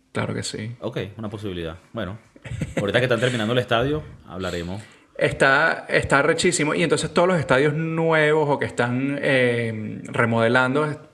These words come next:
Speaker 1: van con esa intención de hacerlos multiusos.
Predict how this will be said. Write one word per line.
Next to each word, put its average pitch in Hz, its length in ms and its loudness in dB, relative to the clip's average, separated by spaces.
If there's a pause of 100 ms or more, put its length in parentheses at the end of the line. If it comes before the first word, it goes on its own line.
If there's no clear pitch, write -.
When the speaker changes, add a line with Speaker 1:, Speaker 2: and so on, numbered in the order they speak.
Speaker 1:
van 127 300 2
con 139 140 4
esa 135 180 0
intención 113 680 0 (400)
de 127 100 0
hacerlos 127 400 2
multiusos. 117 800 -2